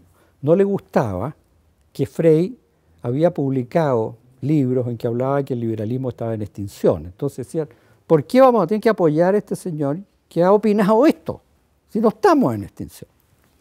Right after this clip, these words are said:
Bueno, ahí se produjo entonces esta, esta batalla, y la juventud del partido se fue con Alessandri. Y como yo era presidente, era el intérprete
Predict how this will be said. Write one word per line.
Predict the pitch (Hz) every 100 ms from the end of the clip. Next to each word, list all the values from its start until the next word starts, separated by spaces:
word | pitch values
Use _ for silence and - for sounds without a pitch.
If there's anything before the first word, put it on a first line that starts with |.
| _ _ _ _ _ _ _ _ _ _ _ _ _ _ _ _
Bueno, | 170 175 127
ahí | 147 220
se | - 240
produjo | 175 147 175 -
entonces | 160 - 139 - 143 - _ _ _ _
esta, | - 120 - 127 -
esta | - 120
batalla, | 110 107 95 82 131 165 _ _ _ _ _ _ _ _
y | 185
la | 208
juventud | - 196 156 139 254
del | 302
partido | - 180 - 147 123 185 _ _ _ _ _ _ _
se | - 139
fue | - 175
con | 180 170 143
Alessandri. | 117 - - 69 - - _ _ _
Y | 120
como | 139 135
yo | 175 190
era | 208 202
presidente, | 196 170 175 165 143 127 - - _ _ _ _ _
era | 143 160
el | 156
intérprete | 147 127 - 226 151 - 139 - 139